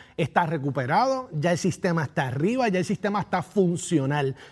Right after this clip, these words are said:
Se le están haciendo todas las pruebas necesarias para asegurarse que todas las transacciones que ocurrieron en el último mes, que estamos hablando de más de veintiún mil, veintiún millones de transacciones, eh, ¿verdad?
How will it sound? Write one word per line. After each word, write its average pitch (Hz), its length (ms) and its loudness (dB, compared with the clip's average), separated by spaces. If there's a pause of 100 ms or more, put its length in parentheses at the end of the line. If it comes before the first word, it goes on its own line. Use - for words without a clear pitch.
Se 170 140 0
le 151 100 2
están 226 220 0
haciendo 220 460 0
todas 208 320 2
las 247 140 0
pruebas 220 340 0
necesarias 220 720 0
para 165 220 0
asegurarse 180 760 0 (260)
que 170 120 4
todas 233 280 2
las 262 100 2
transacciones 240 640 0
que 247 80 -2
ocurrieron 214 440 2
en 214 60 0
el 208 60 4
último 202 380 2
mes, 185 200 2
que - 80 -10
estamos 160 300 -2
hablando 170 320 0
de 147 80 -2
más 156 140 -2
de 165 100 2
veintiún 151 480 0
mil, 175 340 -2
veintiún 160 480 2
millones 196 380 2
de 175 80 -2
transacciones, 160 680 -2 (320)
eh, 175 220 2
¿verdad? 233 320 0